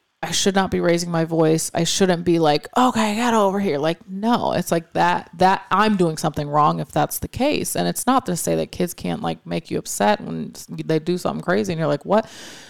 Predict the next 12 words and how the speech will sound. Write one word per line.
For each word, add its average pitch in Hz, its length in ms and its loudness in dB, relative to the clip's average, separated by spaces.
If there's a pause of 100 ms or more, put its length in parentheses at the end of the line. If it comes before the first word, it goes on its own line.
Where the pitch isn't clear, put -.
(180)
But, 196 160 2
like, 170 280 2 (380)
that's 170 420 2
where 170 80 2
the 156 80 0
consistency 160 540 -2
comes 185 260 0
in. 214 300 4 (420)
If 190 180 4
she - 200 2
does 160 300 4
something 214 640 2